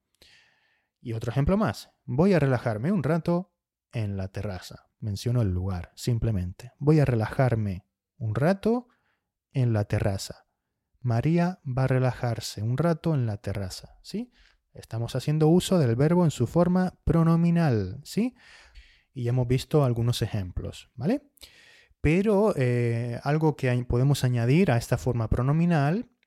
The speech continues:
es que, em, eh, la forma pronominal de, de este verbo, eh, del verbo, eh, relajar, relajarse en este caso, eh, también tiene un significado bastante particular, ¿sí?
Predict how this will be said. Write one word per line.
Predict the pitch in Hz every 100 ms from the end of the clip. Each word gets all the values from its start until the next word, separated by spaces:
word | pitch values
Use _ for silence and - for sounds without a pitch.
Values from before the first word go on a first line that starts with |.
| -
es | 147 135 -
que, | 147 147 151 143 131 131 127 123 120 117
em, | 117 113 110 101 101 -
eh, | 127 113
la | 110
forma | - 139 156
pronominal | - 147 143 143 180 165 113
de, | 110 101
de | 107
este | 117 - 123
verbo, | 135 185 147 139 202 175 -
eh, | 107 104
del | 98 98
verbo, | 113 120 120 113 110 - - _ _ _ _ _ _
eh, | 123 113 110 110 -
relajar, | 113 110 - 139 139 - -
relajarse | 110 107 - 151 147 131
en |
este | 117 -
caso, | - 147 - 131 175 _ _ _ _ _ _
eh, | - 127 123 -
también | 135 127 135 185 196
tiene | 202 202
un |
significado | - 185 185 185 151 139 151
bastante | 135 - 131 143 143
particular, | 113 - 101 - 107 110 92 -
¿sí? | - - 214